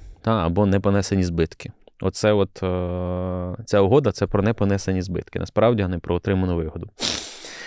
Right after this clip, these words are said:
Це така філософська, значить, е, філософське закінчення цієї, е, підсумок, е, цієї розмови. Та? Так от, е, повертаючись, е, до З А С.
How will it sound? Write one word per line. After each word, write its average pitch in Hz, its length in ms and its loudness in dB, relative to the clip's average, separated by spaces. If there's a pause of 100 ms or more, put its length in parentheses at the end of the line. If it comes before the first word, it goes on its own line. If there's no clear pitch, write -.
(120)
Це 135 200 2 (800)
така 110 280 0
філософська, 101 680 -2
значить, 131 600 0 (480)
е, 82 280 -4 (100)
філософське 98 600 -4 (220)
закінчення 92 540 -2
цієї, 92 400 -4 (140)
е, 95 500 -6 (360)
підсумок, 98 560 -2
е, - 260 -4
цієї 92 320 0
розмови. 92 420 -2
Та? 202 140 4 (140)
Так 139 180 0
от, 175 300 2
е, 131 420 6 (220)
повертаючись, 113 840 2
е, 90 340 2
до 107 160 4
З 98 60 0
А 90 140 4
С. - 180 -12